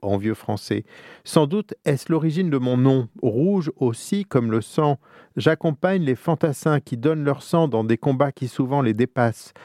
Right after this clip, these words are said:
Je suis pour les soldats du Commonwealth la mémoire toujours vivante de leurs frères d'armes morts au combat lors de la Première Guerre mondiale. En France, ce symbole est revenu à mon cousin le bleuet,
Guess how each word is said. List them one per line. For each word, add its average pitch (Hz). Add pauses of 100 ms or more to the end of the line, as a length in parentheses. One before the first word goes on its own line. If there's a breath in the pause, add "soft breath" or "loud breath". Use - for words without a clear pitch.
(240 loud breath)
Je 117
suis 202
pour 151
les 135
soldats 147
du 104
Commonwealth 127
la 107
mémoire 143
toujours 160
vivante 123
de 107
leurs 101
frères 147
d'armes 123
morts 143
au 147
combat 120
lors 120
de 110
la 104
Première 131
Guerre 123
mondiale. 101 (880 loud breath)
En 139
France, 208
ce -
symbole 170
est 151
revenu 151
à 139
mon 131
cousin 156
le 123
bleuet, 127